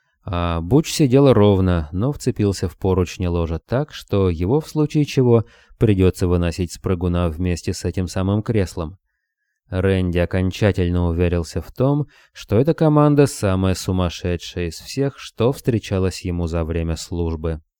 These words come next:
"Экипаж, внимание!" — буркнул маршал.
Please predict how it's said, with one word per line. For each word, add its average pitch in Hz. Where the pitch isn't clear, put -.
"Экипаж, 98
внимание!" — 87
буркнул 87
маршал. 87